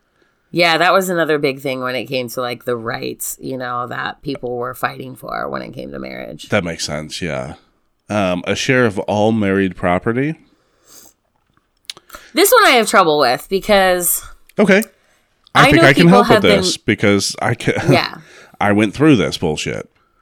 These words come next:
Speaker 1: Right. And I feel like <sighs> you're kind of on the opposite end of it, but I, like, I know somebody, for instance, that married somebody else
Speaker 2: Mm-hmm.
Speaker 1: that was, they were together for a very, very long time, like, nineteen years, right?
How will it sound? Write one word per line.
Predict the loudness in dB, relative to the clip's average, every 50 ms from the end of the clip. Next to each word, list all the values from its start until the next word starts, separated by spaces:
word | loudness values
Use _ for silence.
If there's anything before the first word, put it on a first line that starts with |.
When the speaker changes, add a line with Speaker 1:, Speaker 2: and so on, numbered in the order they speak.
| _ _ -10
Speaker 1:
Right. | -4 -2 -2 -2 -2 -4 -10 -14 _ -4
And | -2 0 0
I | 2 0 0
feel | 0 -2 -2 0 0 0 2 2
like | 2 2 2 2 2 0 -2 -6 -10 -20 -20 _ _ _ _ _ _ _ _ _ _ _ _ _ _ _ _ _ _ _ _ _ _ _ _ _ _ -16
<sighs> | -14 -12 -12 -12 -14 -16 -18 -20 -18 _
you're | -2 0 0 2
kind | 4 2 2 4
of | 4
on | 4 4
the | 4
opposite | 2 0 0 -2 -6 -6 -6
end | -6 -8 -10
of | -10 -10
it, | -12 -12 -4 -2
but | 0 0 0 0
I, | 0 0 2
like, | 2 2 0 0 2
I | 2 4 4 4 4
know | 4 4 2 2
somebody, | 2 0 0 2 2 0 0 -4
for | -6 -6 -6 -6
instance, | -6 -8 -10 -10 -10 -10 -10 -12 -12 -12 -10 -4
that | -2 0 0 0 -2 -4 -4
married | -6 -4 -4 -2 -2 -2 -4 -6 -6
somebody | -4 -4 -4 -2 0 0
else | 0 0 -2 -4 -6 -8 -8 -12 -14 -16 _ _ _
Speaker 2:
Mm-hmm. | -2 0 0 0 0 -2 -4 -6 _ _ _ -4
Speaker 1:
that | 0 0 2 2 2 2 0 0
was, | 0 0 0 2
they | 2 2 2
were | 2 2 2
together | 2 2 2 2 2
for | 0 -2 -4
a | -4
very, | -4 -4 -4 -2 -2
very | -2 -2 -2 -2 -2
long | -2 -4 -6
time, | -6 -8 -10 -12
like, | -12 -12
nineteen | -12 -14 -14 -12 -12 -12 -12 -12 -12
years, | -12 -14 -14 -16 -14 -12
right? | -10 -8 -8 -6 -6 -8 -8 -10